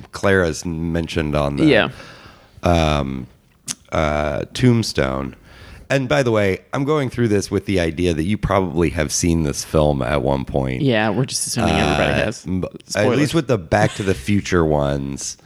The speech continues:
Speaker 2: Yeah.
Speaker 1: It's more analysis that we're trying to do here
Speaker 2: Yeah.
Speaker 1: rather than, and we'll get more in depth, like, when we do the cartoons.
Speaker 2: Yeah.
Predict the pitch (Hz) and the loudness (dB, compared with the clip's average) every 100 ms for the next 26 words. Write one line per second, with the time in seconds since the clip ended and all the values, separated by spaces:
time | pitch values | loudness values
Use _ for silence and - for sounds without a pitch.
0 | - - - - 110 - - - _ 110 | -20 -20 -10 -4 -2 -4 -10 -20 _ -4
1 | - 107 104 - 85 85 85 87 82 - | 0 2 2 0 -2 -2 0 0 -2 -2
2 | 78 71 - 76 71 71 76 71 67 67 | -2 -4 -4 -6 -4 0 0 0 -2 -2
3 | 69 65 67 65 65 104 - 80 80 76 | -2 -2 -2 -2 -2 0 0 0 0 -2
4 | 69 71 67 65 65 64 - - - - | -2 -2 -2 -4 -6 -8 -14 -20 -20 -20
5 | - 113 117 127 139 117 110 104 92 92 | -6 2 2 4 2 4 4 4 4 2
6 | 92 87 - - 95 95 90 78 - 82 | 4 2 0 -4 2 4 4 2 0 -2
7 | 71 87 80 78 78 76 73 131 92 | -2 0 2 2 0 0 -2 0 0